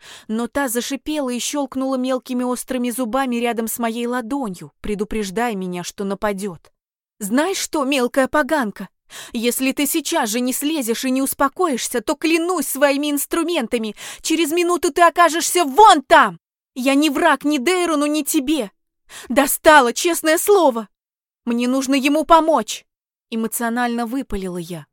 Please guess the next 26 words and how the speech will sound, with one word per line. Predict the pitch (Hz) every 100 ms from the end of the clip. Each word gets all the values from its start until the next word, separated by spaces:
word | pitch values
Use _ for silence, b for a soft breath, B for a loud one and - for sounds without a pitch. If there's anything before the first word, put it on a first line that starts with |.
| _
указывая | 214 - 247 233 190 202
питомице | 190 220 254 233 202 -
капитана | - - 233 262 269 226
на | 214
смотровое | - 226 - 233 233 240
окно, | 240 - 233 190 - -
покрытое | 185 196 190 202 190
трещинами. | 226 214 - - 160 151 - _ _ _ _
За | 185 180 214
ним | 233 247 190
было | 220 233
темно | - 254 262 240
от | 180
бушевавшего | 190 - 202 208 180 - 196
шторма. | 202 - 233 190 160 143 _ _ _
Только | 247 247 -
яркие | 247 240 254 - 254
вспышки | - - 254 - 269
молний | 254 277 226 202
освещали | 202 - 208 - 254 240
каменистое | 202 214 214 214 220 - 214
плато, | 202 208 202 - 185 151 _ -
куда | 202 190
свалился | 190 190 196 214 220 208
наш | 185 185
буксир. | 185 208 - - 170 143